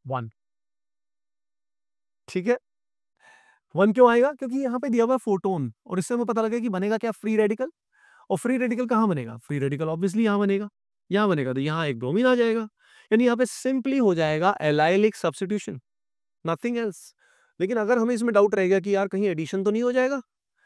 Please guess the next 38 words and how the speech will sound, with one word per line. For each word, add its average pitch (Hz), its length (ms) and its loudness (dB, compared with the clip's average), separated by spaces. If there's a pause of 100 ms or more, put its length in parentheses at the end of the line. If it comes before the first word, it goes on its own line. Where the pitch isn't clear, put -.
(200)
अरे, 220 160 4
एडिशन 185 300 2
करने 196 280 0
के 208 80 0
लिए 202 120 4
यहाँ 185 140 -2
पे 202 100 -4
सॉल्वेंट 196 420 2
क्या 220 120 0
यूज़ 226 220 0
करते 208 240 0
हैं? 185 60 0
बी 175 120 0
आर 185 120 2
टू 208 120 -6
के 208 100 -2
साथ 214 200 -2
सी 208 320 -4
एच 226 120 0
सी 220 160 -4
एल 214 120 2
थ्री 226 180 -2
यूज़ 214 180 -2
करते 208 300 -8 (360)
या 190 140 2
बी 165 200 -2
आर 185 120 4
टू 220 140 -6
के 220 120 -2
साथ 208 240 0
हम 214 120 -4
यूज़ 208 200 -4
करते 220 260 -4
सी 202 200 -4
सी 233 120 -4
एल 233 120 2
फ़ोर। 262 300 2 (840)
तो 294 240 0